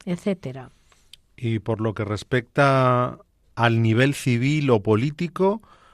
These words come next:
Speaker 2: ¿se dice algo desde la perspectiva cristiana?
Speaker 1: Sí, también en este sentido se afirma que la secta de la cienciología se ha convertido en un lobby político de presión y consigue burlar las leyes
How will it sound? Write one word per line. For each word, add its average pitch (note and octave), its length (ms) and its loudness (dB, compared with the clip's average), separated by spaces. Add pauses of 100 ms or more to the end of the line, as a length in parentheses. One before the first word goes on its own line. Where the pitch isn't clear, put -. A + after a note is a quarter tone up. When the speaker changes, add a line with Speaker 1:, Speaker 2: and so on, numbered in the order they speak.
(120)
Speaker 2:
¿se - 200 -6
dice A2+ 280 2
algo A#2+ 400 4
desde A#2 280 0
la G2+ 100 -2
perspectiva G2+ 580 -4
cristiana? G#2 540 -10 (240)
Speaker 1:
Sí, A#3+ 460 0
también G3 500 4
en G#3+ 160 6
este G#3 260 2
sentido A3+ 520 2
se G#3 160 0
afirma A3 420 2
que G3+ 160 -2
la E3 140 0
secta A3+ 420 0
de A#3 120 2
la A#3 180 4
cienciología A3+ 920 0
se - 160 -6
ha E3 120 -2
convertido A3 720 2
en F#3+ 180 4
un A3 260 4
lobby A#3+ 360 0
político G#3+ 760 -2 (680)
de G#3 220 4
presión A3+ 720 0 (300)
y C4 160 -2
consigue B3 540 2
burlar B3 480 2
las G3 280 0
leyes C4 460 0